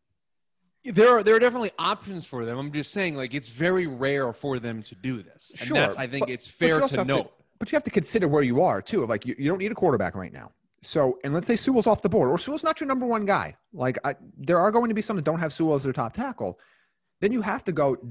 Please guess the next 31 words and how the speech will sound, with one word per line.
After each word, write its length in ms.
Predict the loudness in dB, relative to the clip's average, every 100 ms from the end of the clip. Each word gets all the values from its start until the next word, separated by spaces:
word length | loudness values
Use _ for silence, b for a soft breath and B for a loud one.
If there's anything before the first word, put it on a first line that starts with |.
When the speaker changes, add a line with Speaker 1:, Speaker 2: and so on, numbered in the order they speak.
| -4
Speaker 2:
"Can 180 | -2 0
we 100 | 0
trade 240 | 0 0
back 220 | -2 -2
to 80 | -4
get 80 | -4
a 40 |
Pitts? 360 | -2 -6 -6 -10
Can 240 | -6 -4
we 100 | -4
trade 240 | -2 -2 0
back 260 | -2 -2
to 80 | -4
get 120 | -2
one 120 | 0 -2
of 40 |
these 160 | -2 -4
receivers? 380 | -6 -6 -6
Can 100 | -4
we 100 | -4
trade 200 | -2 -2
back 240 | 0 -2 -2
to 80 | -2
get 180 | -2 -2
a 340 | -2 0 -2 -4
Slater 420 | -6 0 0 2
or 140 | 0 2
Darisaw?" 500 | 2 0 -2 -8 -10 _ b b b -6
Like, 180 | -4 -2
I 80 | -2
mean, 300 | -2 -4